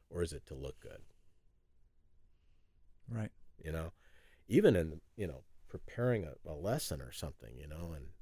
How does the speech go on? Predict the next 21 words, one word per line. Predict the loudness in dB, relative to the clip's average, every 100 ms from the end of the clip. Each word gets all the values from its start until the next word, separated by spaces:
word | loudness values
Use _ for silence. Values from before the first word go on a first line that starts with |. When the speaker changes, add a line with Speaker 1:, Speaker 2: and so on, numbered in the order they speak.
| -12 -6
Speaker 1:
and | -4 -6 -10 -12
it's | -12 -10 -10
like, | -10 -10 -18 -18 -20 -20 -20 -20 -20 -20 -20 -20 -14 -4
you, | -4 -4 0
you | 2
know, | 6
you | 4
sort | 8 8 8
of, | 6
you're | 2 4
walking | 6 4 4 -2
through | 8 12
it | 12
and | 10
you're | 4
imagining | 4 8 8 8 2 4
giving | 8 10 10
it. | 8
And | 4
all | 2 6
those, | 6 6